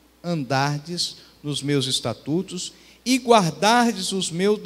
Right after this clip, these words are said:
mandamentos e os cumprirdes, eu vos darei, eu vos darei." Então nós temos uma promessa de bênção física e uma promessa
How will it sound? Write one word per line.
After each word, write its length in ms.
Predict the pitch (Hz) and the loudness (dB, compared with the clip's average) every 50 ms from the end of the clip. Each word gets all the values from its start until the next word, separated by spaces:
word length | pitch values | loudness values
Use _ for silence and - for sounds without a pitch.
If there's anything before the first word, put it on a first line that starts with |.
| 196 - | -6 -6
mandamentos 920 | - 156 165 180 175 170 156 139 139 147 165 185 190 175 185 190 - - - - | -4 -2 -2 0 0 0 0 0 0 -2 -2 -4 -4 -4 -6 -6 -6 -8 -4 0
e 140 | 233 254 | 2 4
os 160 | 269 262 - - | 4 4 2 0
cumprirdes, 920 | - 226 202 190 - - 147 160 190 196 190 233 220 - - - - - - - - - _ _ _ _ _ _ - - _ _ _ _ _ _ | 0 0 0 0 2 2 2 2 2 0 -2 -2 -2 -2 -2 -2 -4 -6 -12 -20 -20 -20 _ _ _ _ _ _ -20 -20 _ _ _ _ _ _
eu 320 | - 277 311 339 339 349 285 | 0 2 2 4 2 2 0
vos 300 | 254 269 294 277 240 226 | -2 -4 -4 -4 -4 0
darei, 800 | - 269 262 247 247 254 254 247 233 185 139 247 208 - - - - - - - _ _ _ _ _ _ _ _ _ _ _ _ - | 2 4 6 8 10 12 12 12 10 8 6 0 -4 -10 -14 -16 -20 -20 -20 -20 _ _ _ _ _ _ _ _ _ _ _ _ 4
eu 380 | 208 233 254 277 285 285 254 | 6 8 8 8 8 6 4
vos 400 | 175 160 180 254 311 294 214 185 | 0 -2 -2 0 2 2 2 2
darei." 800 | 165 208 240 262 254 233 226 220 214 190 147 117 - - - - - - - _ _ _ _ _ _ _ _ _ _ _ _ _ _ _ | 4 4 4 6 6 8 8 8 8 6 4 0 -4 -12 -16 -20 -20 -20 -20 _ _ _ _ _ _ _ _ _ _ _ _ _ _ _
Então 360 | 160 170 175 175 - 247 269 | -6 -6 -2 2 4 4 4
nós 260 | 269 269 262 233 - - | 6 6 6 8 8 6
temos 380 | - 254 262 285 294 277 226 247 | 6 6 4 4 2 0 0 0
uma 180 | 240 254 254 | 0 0 0
promessa 960 | 247 - 254 240 226 208 208 208 202 175 - - - - 139 120 107 95 - - - - _ _ _ | 0 2 4 4 4 4 4 4 4 6 4 4 4 2 0 0 -2 -4 -8 -14 -20 -20 _ _ _
de 140 | - - 220 | -2 -2 -2
bênção 580 | 180 156 170 190 190 175 160 - - 147 131 117 | 2 2 4 4 4 4 4 2 2 0 0 -4
física 840 | - - - - 226 277 302 285 - 330 302 - 320 285 277 277 - - - - - - _ _ - | -8 -10 -4 0 2 4 6 6 4 4 2 0 0 0 0 -2 -4 -10 -18 -20 -20 -20 _ _ -4
e 100 | 208 233 | -2 -2
uma 180 | 254 254 247 233 | 0 0 -2 -2
promessa 680 | 247 - 214 196 185 196 214 233 233 - - 233 226 | 0 0 0 0 0 0 2 2 2 2 0 -2 -2